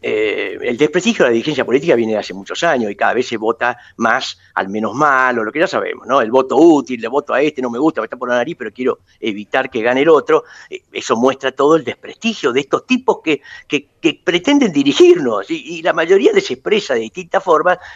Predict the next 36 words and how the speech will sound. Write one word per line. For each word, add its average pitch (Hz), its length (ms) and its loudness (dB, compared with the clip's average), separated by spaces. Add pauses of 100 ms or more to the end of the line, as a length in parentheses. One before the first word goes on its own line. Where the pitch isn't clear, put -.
que 165 120 -4
no 247 200 2
tiene 233 520 0
muchas - 340 -4
expectativas 135 680 -6
ni 135 80 -2
entusiasmo 131 500 -2
ni 139 160 0
les 127 140 2
cree 151 180 0
mucho. 104 420 -4 (500)
Con 254 200 2
respecto 220 460 0
a 214 40 2
las 214 160 0
paso, 175 480 -4 (360)
se - 200 -6
está 202 180 0
dando 226 220 2
un 190 80 0
elemento 170 540 2
que, 113 360 -6 (1300)
eh, 156 120 -8 (100)
hay 233 200 0
una, 185 380 -2
un 190 160 0
sector 208 460 -2
de 175 100 -2
la 127 120 -8
población 127 680 -2 (100)
importante, 135 680 -2
que 131 80 -4
es 139 60 -6
difícil 165 300 -6
saber 156 340 0
cuánto, 143 460 0